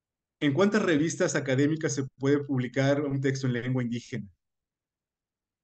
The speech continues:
Lean las normas editoriales de las, de las revistas indexadas de conacyt y vean en qué, en qué lengua se pueden publicar. Con excepción de la revista Estudios de Cultura Maya,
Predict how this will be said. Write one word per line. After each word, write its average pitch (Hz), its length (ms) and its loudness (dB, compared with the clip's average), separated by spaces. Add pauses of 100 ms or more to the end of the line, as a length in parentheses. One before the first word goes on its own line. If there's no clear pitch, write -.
(360)
Lean 165 640 2
las 127 220 -2
normas 160 360 4
editoriales 143 680 2
de 135 100 0
las, 117 260 -4
de 135 320 -2
las 123 380 -2
revistas 139 800 0 (300)
indexadas 143 560 0
de 143 80 0
conacyt 131 600 -2 (1200)
y 135 100 2
vean 147 200 6
en 156 100 0
qué, 160 100 0 (140)
en 135 80 2
qué 143 100 2
lengua 151 260 2
se 139 140 -4
pueden 131 580 2 (380)
publicar. 107 540 -8 (1000)
Con 139 200 2
excepción 180 680 4
de 139 160 0
la 135 120 2
revista 143 500 0
Estudios 196 480 2
de 135 140 0
Cultura 147 320 2
Maya, 131 560 0